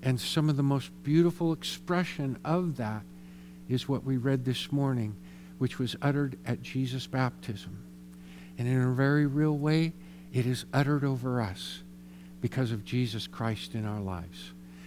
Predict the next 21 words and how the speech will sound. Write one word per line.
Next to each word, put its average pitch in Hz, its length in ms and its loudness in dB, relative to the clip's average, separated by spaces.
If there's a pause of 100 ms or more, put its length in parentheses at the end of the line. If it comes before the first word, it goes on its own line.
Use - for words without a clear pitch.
(260)
Let 147 60 6
me 151 100 8
pray 139 220 6
for 120 240 0
us. - 120 -8
Gracious 143 380 6
Heavenly 147 280 6
Father, 135 360 4
thank 151 400 4
you 120 220 4 (440)
for 139 200 0
such - 280 -2
a 127 60 -2
great 127 340 -2
love, 113 240 -2 (480)
such - 300 0
a 139 80 0 (160)
touching, 156 500 0
intimate, 147 480 2 (300)
precious - 520 -2
love. 107 160 -6